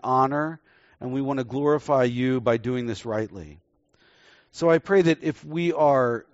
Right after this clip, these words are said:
uh, in need of repentance, if we are in need, in need of confession, that if there's anything that's standing in the way of us, uh, taking this in the right way,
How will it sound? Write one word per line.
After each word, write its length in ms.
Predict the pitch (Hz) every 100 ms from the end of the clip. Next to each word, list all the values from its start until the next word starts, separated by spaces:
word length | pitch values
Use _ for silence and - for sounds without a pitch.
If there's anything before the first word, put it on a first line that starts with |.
| _
uh, 340 | 123 107 92 82
in 300 | 135 143 143
need 300 | 151 170 185
of 120 | 170
repentance, 960 | 147 143 147 139 131 151 147 - - - _ _ _ _ _
if 160 | 135 143
we 100 | 151
are 120 | 143
in 100 | 135
need, 280 | 151 165 170
in 200 | 151 143
need 240 | 147 160
of 120 | 160
confession, 840 | - 127 - 123 117 - 131 120 117 _ _ _ _ _ _ _ _ _ - - -
that 140 | 156
if 120 | 156
there's 240 | - 151 131
anything 440 | 180 190 180 170
that's 160 | 156 -
standing 420 | - 156 160 156
in 80 | 147
the 80 | 139
way 320 | 131 143 151
of 160 | 147
us, 420 | 139 135 123 - - _ _ _ _ _
uh, 320 | 123 120 110 113
taking 420 | - 151 156 160 143
this 260 | 135 -
in 80 | 139
the 100 | 127
right 280 | 123 139 147
way, 420 | 101 90 85 98